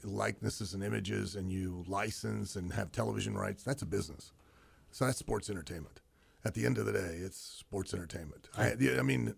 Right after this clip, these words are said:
Speaker 1: how many years ago was it when they had the N F L go on, in court, said, "We are sports entertainment.
Speaker 2: Right.
Speaker 1: We are not a sport. We are sports entertainment." So that's a different,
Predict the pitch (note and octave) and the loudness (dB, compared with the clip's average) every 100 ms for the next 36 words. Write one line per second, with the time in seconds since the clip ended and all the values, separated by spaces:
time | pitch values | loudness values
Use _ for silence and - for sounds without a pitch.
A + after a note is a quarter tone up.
0 | A2 C3+ D3 C3+ C3+ A#2 A#2+ A2+ - G#2+ | 0 4 6 6 4 4 2 2 2 0
1 | A2 G#2 A2 G#2+ G#2+ A2 G#2+ A2+ A#2 G2+ | 2 4 2 0 0 0 0 0 0 0
2 | F#2+ - - A#2+ - C3+ D3+ C3+ D3+ D3+ | -6 -4 0 0 2 2 2 4 6 6
3 | - - _ _ _ _ _ _ _ - | 2 -12 _ _ _ _ _ _ _ 0
4 | D3 A2 E2+ - - - _ _ - F2+ | 2 4 0 -10 -20 -20 _ _ -12 -6
5 | G2+ A2 G#2+ G#2 - G2+ F#2+ F#2+ F2 G2+ | -2 0 2 2 0 -4 -4 -6 -2 2
6 | G2 F2 - - F#2 F#2+ G2 F#2 F#2 G2+ | 2 2 -10 -14 -6 -2 0 -2 -4 -4
7 | G2+ - - F2 - - _ _ G2 F#2 | -6 -10 -12 -10 -10 -12 _ _ -8 -6
8 | F2 - F#2 E2 E2+ E2 F2 - - G#2+ | -6 -8 -10 -10 -10 -10 -12 -14 -8 -6
9 | A#2+ B2 C3 E2 A2+ A2+ A2+ A2 | -6 -4 -4 -2 -2 0 -4 -4